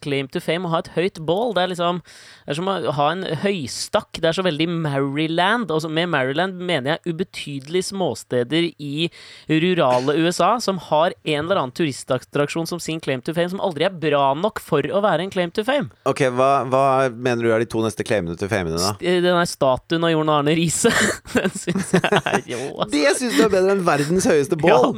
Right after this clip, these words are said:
Speaker 1: mye bedre.
Speaker 2: Men vet du om, på den statuen, var ikke det opprinnelig bare, liksom, skulle ikke den bare hete Fotballspilleren?
Speaker 1: Jo, og så var det liksom åpenbart Jon Arne Riise. Dro han ikke opp til avdukingen og, og ble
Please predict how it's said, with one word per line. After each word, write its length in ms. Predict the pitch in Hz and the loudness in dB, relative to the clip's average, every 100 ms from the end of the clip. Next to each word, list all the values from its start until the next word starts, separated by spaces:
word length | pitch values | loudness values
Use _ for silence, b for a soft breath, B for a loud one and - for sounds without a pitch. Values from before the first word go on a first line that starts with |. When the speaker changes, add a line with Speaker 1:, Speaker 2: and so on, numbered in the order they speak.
| 226 | -8
Speaker 1:
mye 240 | 311 175 214 | -12 -10 -6
bedre. 320 | 208 240 392 - B B B - | -4 -2 -4 -6 B B B -2
Speaker 2:
Men 180 | 156 | 2
vet 140 | 147 131 | 2 2
du 60 | 156 | 2
om, 160 | 175 - - _ | 0 -4 -14 _
på 200 | - 156 151 | -2 2 2
den 140 | 156 | 0
statuen, 600 | - 135 107 - 135 143 - _ _ _ | 0 2 2 2 0 0 -6 _ _ _
var 160 | 98 113 | -2 0
ikke 140 | - | 2
det 80 | 180 123 | 2 2
opprinnelig 400 | 147 151 107 147 | 0 0 2 2
bare, 300 | 139 101 107 | 2 2 2
liksom, 240 | 117 110 107 - - | 2 0 -2 -6 -18
skulle 180 | 131 143 | -6 -2
ikke 140 | 151 | 0
den 100 | 139 | 2
bare 140 | 135 117 | 2 2
hete 160 | 120 123 | 0 -2
Fotballspilleren? 800 | - - 92 90 107 98 143 165 | -4 -2 -2 0 0 2 0 0
Speaker 1:
Jo, 300 | 135 143 151 | 0 2 0
og 140 | 123 151 | -2 -4
så 60 | 175 | 0
var 240 | 131 113 | 0 2
det 140 | 143 165 | 0 -2
liksom 180 | 151 | -4
åpenbart 380 | 139 120 123 143 | -6 -4 -4 -2
Jon 140 | 139 143 | -2 -2
Arne 140 | 151 175 | -2 -2
Riise. 240 | 147 156 170 | -4 -4 -4
Dro 160 | 147 135 143 | -2 -2 -2
han 100 | 196 | -2
ikke 160 | - | 0
opp 240 | - - - | -4 -6 -6
til 140 | 208 | 0
avdukingen 560 | 151 117 131 135 185 202 | 2 0 -2 -6 -4 -2
og, 160 | 165 143 | -2 0
og 220 | 151 170 | -2 -2
ble 140 | 147 | -4